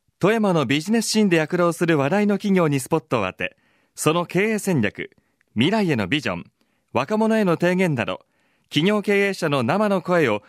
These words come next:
リアルなメッセージとしてお届けするプログラムです。今週お招きするのは、株式会社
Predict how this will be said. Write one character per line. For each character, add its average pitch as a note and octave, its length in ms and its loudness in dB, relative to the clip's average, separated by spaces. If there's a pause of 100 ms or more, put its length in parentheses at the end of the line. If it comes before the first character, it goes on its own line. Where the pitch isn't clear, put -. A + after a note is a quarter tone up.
(140)
リ A#2+ 160 0
ア A3 100 -2
ル G3+ 80 -2
な F#3 140 2
メ F#3 80 2
ッ - 20 -6
セ G3 220 0
ー - 20 0
ジ E3 140 -4
と E3+ 100 0
し - 60 -12
て C#3 180 -2
お A2+ 80 -8
届 C#3+ 300 -2
け - 20 0
す C#3 140 -4
る C#3 80 2
プ C3+ 100 -2
ロ C3 120 0
グ B2 80 0
ラ G2+ 100 -4
ム E2+ 80 -14
で - 80 -12
す。 - 180 -14 (1200)
今 A3 180 2
週 G#3+ 340 2
お F3 100 0
招 F#3 200 -2
き - 80 -14
す G#3 120 -2
る E3+ 100 2
の A#2+ 100 0
は、 - 160 -6 (480)
株 G3 260 -2
式 - 200 -6
会 F#3+ 160 2
社 - 280 -6